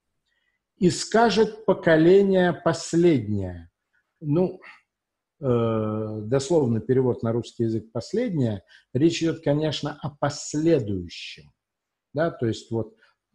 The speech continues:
наказанное поколение и речь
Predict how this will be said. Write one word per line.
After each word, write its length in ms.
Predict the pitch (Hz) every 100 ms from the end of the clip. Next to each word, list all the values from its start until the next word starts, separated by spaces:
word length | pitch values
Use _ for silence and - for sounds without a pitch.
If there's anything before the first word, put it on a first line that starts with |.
| _
наказанное 840 | 135 139 143 156 196 185 196 190 190
поколение 920 | 185 - 180 180 185 185 185 185 202
и 120 | 143
речь 440 | 131 147 143 -